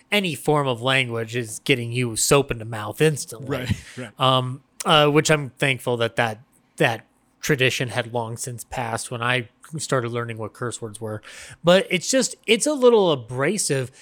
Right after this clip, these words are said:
Speaker 1: and he says it so casually that, like, you know, it's one thing to harp on language being used in film, but this is just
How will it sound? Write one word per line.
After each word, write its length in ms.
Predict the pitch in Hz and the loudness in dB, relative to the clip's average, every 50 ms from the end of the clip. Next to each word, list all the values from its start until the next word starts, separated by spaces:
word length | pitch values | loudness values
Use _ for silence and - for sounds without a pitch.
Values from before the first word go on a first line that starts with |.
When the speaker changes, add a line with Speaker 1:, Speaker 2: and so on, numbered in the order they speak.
| - - _ | -20 -16 _
Speaker 1:
and 140 | - 160 165 | -6 -4 -4
he 160 | 156 190 190 | -2 -2 -2
says 340 | - - - 190 208 202 180 | -2 2 2 2 2 2 0
it 140 | 196 156 - | -2 0 0
so 240 | - - 165 151 - | 0 2 2 2 0
casually 960 | - - - 156 147 160 170 143 143 139 120 107 101 98 98 95 95 101 _ _ _ _ _ _ _ _ _ | -2 -6 -2 0 2 2 2 0 -2 -6 -6 -6 -10 -14 -16 -16 -18 -18 _ _ _ _ _ _ _ _ _
that, 260 | 139 147 151 147 151 | 2 2 2 2 2
like, 440 | 151 147 139 139 135 127 - - - _ _ _ _ _ _ _ _ _ | 2 2 4 4 4 2 0 -8 -20 _ _ _ _ _ _ _ _ _
you 80 | 202 185 | -2 0
know, 120 | 170 175 | 0 2
it's 180 | 175 202 - - | 2 0 0 2
one 200 | 247 240 220 180 | 2 2 2 2
thing 160 | 196 180 156 | -2 0 2
to 80 | 143 110 | 0 0
harp 400 | - - - 143 139 135 - - | 0 0 2 2 2 2 2 0
on 360 | 135 127 127 120 117 117 113 | 0 0 0 -2 -8 -10 -6
language 440 | 120 120 123 127 120 127 123 113 107 | -4 -4 -4 -2 -4 -6 -6 -6 -6
being 180 | 127 123 117 | -6 -6 -6
used 240 | 117 117 120 117 - | -6 -6 -6 -6 -8
in 100 | 117 110 | -10 -12
film, 380 | 101 - - 135 131 127 120 113 | -12 -6 -4 -2 -2 -2 -2 -6
but 140 | 123 113 - | -8 -2 0
this 160 | 220 220 - | 0 0 2
is 120 | 320 262 156 | 0 -2 0
just 520 | - 160 147 135 120 - - - - | 0 0 0 0 0 -4 -6 -8 -12